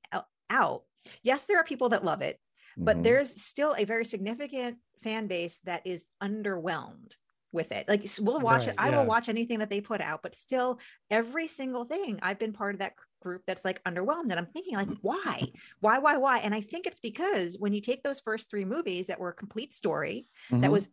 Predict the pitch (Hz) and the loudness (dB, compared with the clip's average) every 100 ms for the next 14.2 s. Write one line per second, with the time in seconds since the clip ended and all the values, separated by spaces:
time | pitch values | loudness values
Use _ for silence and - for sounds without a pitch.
0 | - 160 190 285 392 - - - 330 415 | -8 0 4 6 6 4 2 4 4 4
1 | - 170 - 160 135 143 - - 254 120 | 2 -2 -2 -2 -2 -2 -6 -6 -4 2
2 | 131 170 240 - 330 403 403 330 285 349 | 4 6 4 0 0 0 2 0 2 4
3 | 381 349 285 262 - 226 226 226 - 269 | 4 6 4 2 0 0 2 0 0 -2
4 | 240 214 214 214 247 359 403 - 175 165 | 0 2 2 0 -2 -4 -4 -4 -2 -2
5 | 165 - - 214 214 240 330 254 240 254 | -4 -10 -10 -2 -2 0 -2 -4 0 -2
6 | 262 - 240 269 196 208 214 196 220 247 | -2 -4 -2 -2 -2 -4 -2 -2 -4 -6
7 | 208 - 208 190 190 - - _ _ 226 | -10 -6 -4 -2 -4 -8 -20 _ _ -4
8 | 220 165 - 285 - - _ 247 294 311 | -2 -4 -4 -4 -6 -18 _ 0 4 6
9 | 311 302 240 208 180 247 269 277 220 214 | 6 4 0 -2 -6 -8 -8 -4 -4 -2
10 | 180 202 226 240 - 226 208 233 208 196 | -4 -2 -4 -4 -4 -4 -4 -4 -4 -4
11 | 226 233 226 _ _ _ 185 214 285 - | -4 -6 -8 _ _ _ -4 -2 -2 -6
12 | - 208 175 - 254 302 127 - - - | -6 -6 -6 -4 -2 -2 -2 -6 -16 -14
13 | - 78 - - - 240 - - 240 277 | -10 -8 -10 -10 -6 -6 -6 0 2 4
14 | 311 - | 2 -2